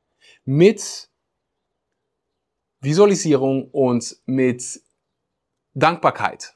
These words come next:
Und das hört sich jetzt ein bisschen spiri-, schmiri an. Dankbarkeit ist einer der stärksten und schönsten Emotionen, die du spüren kannst. Dankbarkeit ist das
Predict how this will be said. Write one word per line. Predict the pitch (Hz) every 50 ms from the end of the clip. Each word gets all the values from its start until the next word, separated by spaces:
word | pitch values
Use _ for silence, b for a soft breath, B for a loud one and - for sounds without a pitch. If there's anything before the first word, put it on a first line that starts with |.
| _ _
Und | - 131 127 123
das | 120 - -
hört | 147 156 156
sich | 143 131 127
jetzt | 127 127 - - - - - -
ein | _ _ _ _ _ _ _ _ _ _ _ _ _ _ _
bisschen | 143 139 - - 117 107
spiri-, | 104 - - - - 165 170 185 180 180 170 139
schmiri | - - - 151 151 160 170 160 165 160 123
an. | - 135 147 170 220 226 - b b b b b b b b b b _ _ _ _ _ _ _ _ _ _ _ -
Dankbarkeit | 135 120 165 180 208 196 - 208 - - 190 196 208 254 269 -
ist | - - 143 143 - - -
einer | - 143 151 151 156 151 151 147
der | 135 131 131 131 127 127 - 131
stärksten | 127 - - - - 151 139 147 175 - - - 160
und | 139 131
schönsten | - - 143 143 - -
Emotionen, | 127 123 127 120 120 - - 127 120 120 117 117 113 113 - -
die | 127 117 117 113 110
du | 113 107 107 107 104 - _ _ _ _ _ _ _ _ _ _ _ _ _ _
spüren | - - - - 117 107 101
kannst. | - 110 76 69 69 - - - - _ _ _ _ B B B B B
Dankbarkeit | - 170 202 214 - 226 - - 151 135 131 -
ist | - - - -
das | 123 - - - _